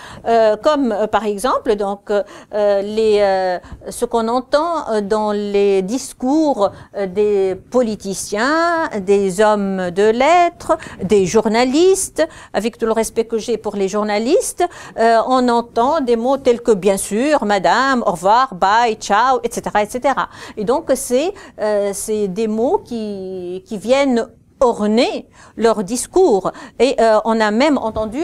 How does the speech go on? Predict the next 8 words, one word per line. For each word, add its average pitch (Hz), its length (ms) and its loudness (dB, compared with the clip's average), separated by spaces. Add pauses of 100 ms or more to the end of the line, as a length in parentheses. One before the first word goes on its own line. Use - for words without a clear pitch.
un 208 100 -4
professeur 262 400 -2
universitaire, 214 1000 -4 (640)
disons 196 320 -4
le 196 120 2
mot, 269 280 4 (140)
à 180 100 0
Tunis, 277 580 -2